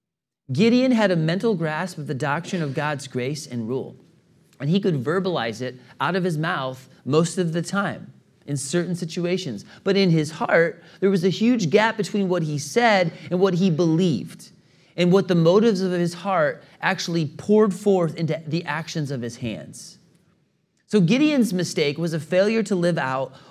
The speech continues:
what he knew to be true, and it had devastating consequences on those who followed after him. But we, in this series, have always been putting ourselves in the dark story, right?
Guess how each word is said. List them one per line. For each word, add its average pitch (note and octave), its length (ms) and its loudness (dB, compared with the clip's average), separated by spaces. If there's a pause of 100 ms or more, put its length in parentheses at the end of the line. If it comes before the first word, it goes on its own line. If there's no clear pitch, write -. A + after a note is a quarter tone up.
what D#3 280 0
he D#3 280 -6
knew F#3+ 400 0
to G3+ 160 -4
be C#3+ 160 -2
true, C3 640 0 (240)
and F3+ 120 -2
it F#3 80 -2
had C#3 400 -4
devastating G#3+ 760 2
consequences D3 1000 -10 (200)
on C3 180 -6
those C3 260 -4
who C3+ 80 -6
followed A2+ 380 -4
after G#2 360 -6
him. E2 160 -18 (3000)
But E3 120 2
we, F3 260 0
in E3+ 80 2
this D#3+ 140 2
series, G3 360 2
have D3+ 100 -4
always E3 300 0
been D3 140 -4
putting D3+ 220 -2
ourselves C#3+ 320 -2
in C3+ 60 -4
the B2+ 60 -4
dark C3 220 -2
story, D#3 320 -2
right? B2 300 -4